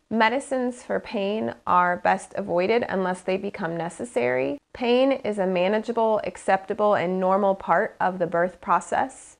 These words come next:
Epidurals take away some of your control over the process,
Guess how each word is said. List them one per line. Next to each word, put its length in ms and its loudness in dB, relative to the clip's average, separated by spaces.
Epidurals 640 4
take 240 -4
away 380 4
some 260 -2
of 100 0
your 140 2
control 640 2
over 200 0
the 120 2
process, 720 -2